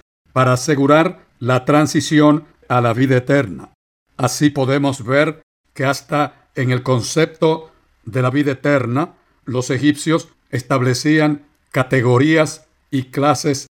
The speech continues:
diferentes. Los ricos podían construir grandes edificaciones a su memoria, y los pobres simplemente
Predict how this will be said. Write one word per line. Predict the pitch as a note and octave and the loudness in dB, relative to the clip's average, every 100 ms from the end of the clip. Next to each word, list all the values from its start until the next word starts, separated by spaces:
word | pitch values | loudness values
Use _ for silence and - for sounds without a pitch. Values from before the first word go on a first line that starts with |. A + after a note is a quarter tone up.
| _ - | _ -14
diferentes. | A2 C3 C3 B2+ D3 C#3+ F3+ E3 - _ _ _ - | -4 -2 0 2 2 0 -2 -4 -10 _ _ _ -6
Los | A2 B2 - | -2 -2 -4
ricos | A#2 B2 D3 - D#3+ D3+ - _ _ _ | -2 0 0 2 0 0 -4 _ _ _
podían | D3 B2 C3 D3+ D#3 D3+ - _ | -6 -2 2 2 2 -2 -10 _
construir | - C3 A#2 - B2+ B2 D3 D3 D3+ _ _ | -4 -2 -2 -6 -2 2 2 2 -4 _ _
grandes | A2 A#2+ C#3+ C#3+ C3 D3+ | -8 -2 0 2 0 0
edificaciones | C3 C3 C3 B2 A2+ C#3+ D3+ D3 D3 _ _ - | 0 2 2 0 0 0 2 2 -2 _ _ -4
a | B2 | -2
su | C#3 | 0
memoria, | A#2+ B2 D3 D3+ E3+ E3+ _ _ _ - | 0 0 0 0 -2 -6 _ _ _ -6
y | |
los | D#3 C#3 | -2 -2
pobres | - D#3+ D#3 E3 D3+ - _ _ | 0 2 2 2 -2 -10 _ _
simplemente | - D3 C3 C3+ C#3+ D3 D3 D3+ D3 | -4 -2 0 2 4 2 0 -2 -2